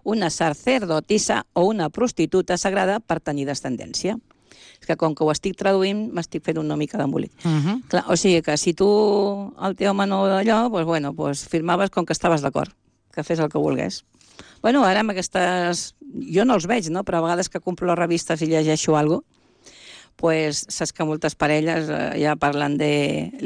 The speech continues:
Speaker 1: libertat.
Speaker 2: Mhm.
Speaker 1: <laughs> O sigui que aquesta libertat ja, a tu ja et sembla per, per bon bany, no? Diu, Priorat,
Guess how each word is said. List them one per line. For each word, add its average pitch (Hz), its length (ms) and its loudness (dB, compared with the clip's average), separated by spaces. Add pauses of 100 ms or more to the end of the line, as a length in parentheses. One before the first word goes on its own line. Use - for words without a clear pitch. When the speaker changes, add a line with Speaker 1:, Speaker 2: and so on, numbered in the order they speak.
Speaker 1:
libertat. 185 580 2 (580)
Speaker 2:
Mhm. 170 300 -2
Speaker 1:
<laughs> - 20 0
O - 20 0
sigui 175 280 2
que 208 120 2 (340)
aquesta 185 300 -2
libertat 185 520 2 (640)
ja, 190 180 0
a 175 120 0
tu 185 100 0
ja 196 140 2
et - 80 -6
sembla 180 320 0
per, 151 180 -4
per 151 220 -6
bon 151 200 -2
bany, 131 160 -2
no? 220 140 -6 (920)
Diu, 240 240 4
Priorat, 247 480 2